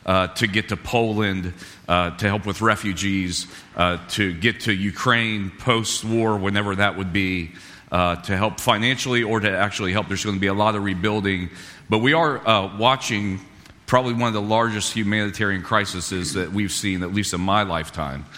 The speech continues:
And, uh, w-, I've never seen a, a land war in Europe, uh, before. Heard about it, um, read about them, but never watched one happen. So our missions organizations are working behind the scenes to kind of,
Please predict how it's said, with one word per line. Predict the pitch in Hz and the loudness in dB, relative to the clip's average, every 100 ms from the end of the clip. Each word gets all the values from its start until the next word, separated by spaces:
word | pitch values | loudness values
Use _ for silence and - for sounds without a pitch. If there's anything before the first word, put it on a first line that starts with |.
| - - - - | -20 -20 -20 -4
And, | 87 87 82 | 0 0 0
uh, | 80 73 | -2 -4
w-, | 73 92 - 95 | -4 -6 0 2
I've | 104 107 | 4 2
never | 92 | -2
seen | 87 104 95 | 0 0 0
a, | 85 78 - - - _ _ | 0 -4 -6 -18 -20 _ _
a | 87 87 | -2 0
land | 90 98 95 | 2 0 0
war | 90 90 87 | -2 -2 -2
in | 80 | -2
Europe, | 90 90 69 - - - - - | -2 -2 -4 -10 -20 -20 -16 -4
uh, | 85 80 | -2 -2
before. | 76 80 - 82 78 80 - | -4 -6 -4 -4 -4 -8 0
Heard | 120 107 | 2 2
about | 85 82 | 0 -2
it, | 101 - - - - | -4 -8 -20 -14 -4
um, | 87 82 80 80 - - - | 0 0 -2 -6 -10 -20 -6
read | 90 120 | 2 2
about | 101 92 90 | 4 0 0
them, | 104 104 - | -4 -6 -6
but | 90 87 | -2 0
never | 98 85 73 - - - | 0 0 -6 -16 -16 -2
watched | 95 95 - | 0 0 0
one | 95 87 | -4 0
happen. | 90 87 78 80 - - - - - | 0 0 -2 -10 -14 -20 -20 -12 -8
So | - 135 113 104 - - - | -2 2 2 0 -4 -18 -2
our | 113 117 | 2 4
missions | 123 131 113 | 2 0 -2
organizations | 110 113 110 92 104 104 90 | 0 2 2 0 -2 -2 -4
are | 92 | -2
working | 98 95 90 | -2 -2 -2
behind | 87 90 | 0 -2
the | 82 | -2
scenes | - 87 82 - | -4 -4 -4 -6
to | 92 82 | -4 -2
kind | 101 87 | 0 0
of, | 85 | -2